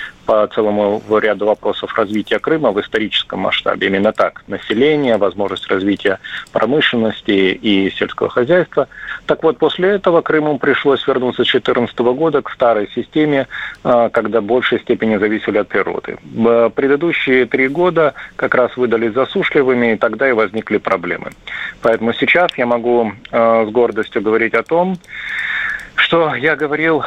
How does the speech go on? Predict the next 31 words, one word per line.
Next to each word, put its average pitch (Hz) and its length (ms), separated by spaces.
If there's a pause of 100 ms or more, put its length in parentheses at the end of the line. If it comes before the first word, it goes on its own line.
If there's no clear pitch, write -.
(100)
э, 123 720
всё - 200
время 123 260
в - 40
комментариях 123 580
по 123 60
этому 120 200
поводу, 165 260
кстати, - 320
и 110 60
вам 107 240
тоже, 147 320
о 110 60
том, 110 180
что - 160
другого 123 480
заменителя, 117 560
кроме 107 460 (600)
Северокрымского 117 540
канала, 147 320
у 120 80
нас 113 180 (100)
нет. 90 280 (100)
А 107 160
единственным 110 720
способом 107 800
его 113 360
открыть, 170 360
похоже, 110 480
будет, 110 400 (380)
э, 131 40